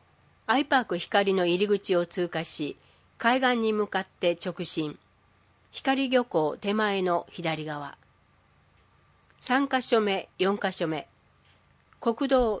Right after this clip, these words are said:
百八十八号線沿い、室積方面に向かい、冠山総合公園手前左側。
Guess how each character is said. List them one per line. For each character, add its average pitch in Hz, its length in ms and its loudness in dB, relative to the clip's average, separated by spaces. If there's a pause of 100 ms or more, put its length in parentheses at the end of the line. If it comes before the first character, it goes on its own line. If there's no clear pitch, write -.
(100)
百 208 240 2
八 247 300 -4
十 226 220 0
八 202 280 -6
号 196 180 0
線 180 300 -2
沿 151 180 -2
い、 - 80 -14 (680)
室 254 220 4
積 254 240 -2
方 240 200 2
面 165 220 -2
に 151 60 -4
向 151 100 -6
か 156 200 -4
い、 151 140 -8 (380)
冠 254 400 0
山 208 320 0
総 220 240 0
合 214 240 2
公 202 240 0
園 147 180 -4
手 175 180 -4
前 180 400 -2
左 151 380 -8
側。 143 300 -10